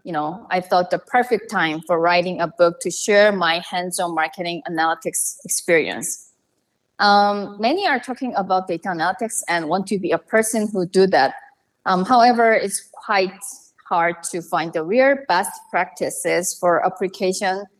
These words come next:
in business world as a money spinner. So I really wanted to share the result of my struggling with data analysis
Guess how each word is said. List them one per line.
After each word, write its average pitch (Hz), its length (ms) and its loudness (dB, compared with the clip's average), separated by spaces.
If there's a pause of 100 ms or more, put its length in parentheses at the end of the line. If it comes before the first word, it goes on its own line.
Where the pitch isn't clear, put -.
(200)
in 180 160 -2
business 208 400 2
world 175 260 6
as 170 180 2
a 175 60 4
money 208 260 2
spinner. 170 600 -2 (380)
So 202 420 8
I 202 580 2
really 190 280 -2
wanted 190 360 -6
to 190 120 -12
share 185 360 0
the 175 180 0
result 180 440 0 (180)
of 180 140 -2
my 170 200 -4
struggling 196 960 0
with 180 180 4
data 170 260 4
analysis 175 800 2